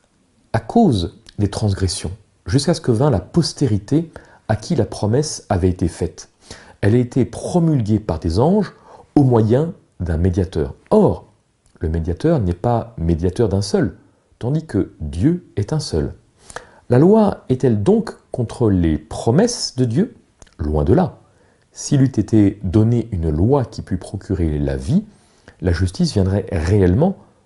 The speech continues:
de la loi. Verset vingt-quatre. Ainsi, la loi a été comme un pédagogue pour nous conduire à Christ, afin que nous fussions justifiés par la loi. Et le verset dix,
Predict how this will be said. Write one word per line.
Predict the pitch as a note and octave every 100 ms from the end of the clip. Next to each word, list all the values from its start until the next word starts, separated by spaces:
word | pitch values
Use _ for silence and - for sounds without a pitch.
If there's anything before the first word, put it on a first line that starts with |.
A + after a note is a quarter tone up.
| -
de | F2
la | D2
loi. | C2+ C#2 - _ -
Verset | F2 F2
vingt-quatre. | D#2 D2+ - - _
Ainsi, | C3+ B2 G#3 A3 - - - - -
la | -
loi | A#2 D#3 G3
a |
été | C#3 G3
comme | G3 G#3+ A3+ G#3 -
un | C#3+ F3
pédagogue | E3+ - - B3+ G#3 D#3 F#3 C3+ F#2+ - -
pour | F#2+
nous | F#2
conduire | F2+ F2 E2+ F2
à | D2+
Christ, | - D3+ - - - - - _
afin | C3+ A#2 - G3+ G#3+
que | A3
nous | C#3 B2 A#2+
fussions | G#2 - B2+ - - D#3+ C#3 - -
justifiés | C#2+ E2 D3 - A#2 - G3+ A3+ - _ _ _ -
par | E3+
la | D3+
loi. | G#2+ D#2 -
Et | E2
le |
verset | D#2+ D#2 G2
dix, | F#3 G#3+ -